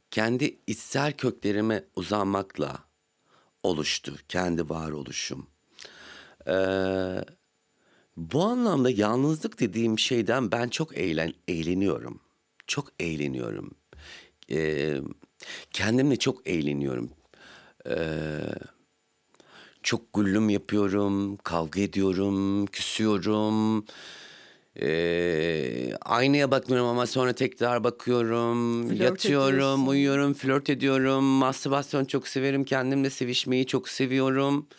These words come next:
Speaker 1: Seviyorum. Ee, çünkü her şeyi o, ona borçluyum ben.
Speaker 2: Tabii.
Speaker 1: Hayatımdaki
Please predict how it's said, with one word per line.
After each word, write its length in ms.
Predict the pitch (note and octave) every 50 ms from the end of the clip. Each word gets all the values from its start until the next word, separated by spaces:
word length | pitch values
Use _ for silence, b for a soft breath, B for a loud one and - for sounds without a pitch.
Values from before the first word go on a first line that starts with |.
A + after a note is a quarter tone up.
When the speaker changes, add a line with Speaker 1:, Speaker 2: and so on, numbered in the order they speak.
| B B B B B
Speaker 1:
Seviyorum. 880 | - - - - F#2+ E2+ E2+ A2 C#3+ F3 F#3+ G3+ F3+ G#2+ - - A#1 - - _ _ _ B B B B B B B B B -
Ee, 240 | - E2+ F2 F2 F#2+ F#2+
çünkü 500 | - - C#3 C3 B2+ - G3 G#3+ G3 - - _ _ _ B B B B B
her 240 | - - F3 G3+
şeyi 220 | G3 - - - -
o, 260 | A2 A#2+ B2+ B2 - _ _
ona 280 | - A2+ B2 D3 D#3 -
borçluyum 540 | F2 D#2 D#2 - - - D2 D2+ D#2 D2
ben. 140 | C2+ - - - _ _ _ _ _ _
Speaker 2:
Tabii. 180 | - - F#3+ - B B B B B B
Speaker 1:
Hayatımdaki 1300 | B - - F#2+ F#2+ G2 A2 A2+ A2 - - B2 B2 A#2+ A2 B2+ B2+ - - - - C#3+ F3 G3 G3+ G3